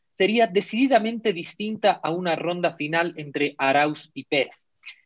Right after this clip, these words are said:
Esta tarde, en Frente Radiosa, nos enfocamos en discernir lo que significa la candidatura presidencial de Yacu Pérez.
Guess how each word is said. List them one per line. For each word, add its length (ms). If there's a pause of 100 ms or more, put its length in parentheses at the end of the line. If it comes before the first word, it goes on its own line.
(160)
Esta 300
tarde, 320
en 120
Frente 280
Radiosa, 480
nos 180
enfocamos 640
en 220
discernir 580
lo 160
que 80
significa 560
la 140
candidatura 600
presidencial 720 (380)
de 160
Yacu 340
Pérez. 440